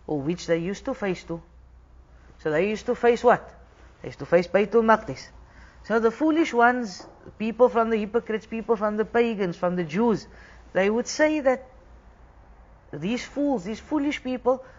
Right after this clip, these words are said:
why are they changing their Qibla? "قُلِ اللَّهُ الْمَشْرِقُ وَالْمَغْرِبُ يَهْدِي مَنْ يَشَاءُ إِلَى صِرَاطٍ مُسْتَقِيمٍ." Say, O Muhammad,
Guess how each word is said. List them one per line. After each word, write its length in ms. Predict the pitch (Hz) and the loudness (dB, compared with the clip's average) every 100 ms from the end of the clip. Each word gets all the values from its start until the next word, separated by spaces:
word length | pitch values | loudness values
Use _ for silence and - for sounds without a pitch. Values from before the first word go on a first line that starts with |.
| - | -4
why 280 | 160 170 226 | 4 6 6
are 80 | |
they 120 | 233 226 | 2 0
changing 440 | 240 247 240 247 | 0 0 -2 0
their 220 | 294 349 - - - 226 | 0 0 -4 -20 -10 -4
Qibla? 280 | 196 160 - - - - - - - - - | -2 -2 -6 -20 -20 -20 -20 -20 -20 -20 -4
"قُلِ 180 | 254 240 247 220 | 0 0 0 4
اللَّهُ 380 | 214 269 254 185 | 8 8 8 2
الْمَشْرِقُ 960 | 226 220 202 196 233 - 196 214 240 | -4 -4 -2 0 0 0 -4 -4 -4
وَالْمَغْرِبُ 840 | 240 240 226 226 220 254 233 220 - - - | -2 2 2 2 2 2 2 -2 -6 -12 -10
يَهْدِي 520 | 160 208 196 180 220 214 | 0 2 2 -2 -4 -2
مَنْ 160 | 208 202 | -2 0
يَشَاءُ 540 | 196 190 247 294 294 | 0 0 4 6 4
إِلَى 420 | 226 233 233 226 226 | 2 -2 2 2 2
صِرَاطٍ 460 | - 220 214 208 | 2 6 4 4
مُسْتَقِيمٍ." 480 | 185 180 - 160 160 - - - | -6 -6 -8 -10 -10 -14 -20 -18
Say, 460 | - - 302 339 320 | -10 -2 4 4 6
O 120 | 277 | 4
Muhammad, 600 | 277 262 269 262 175 | 4 2 2 2 -2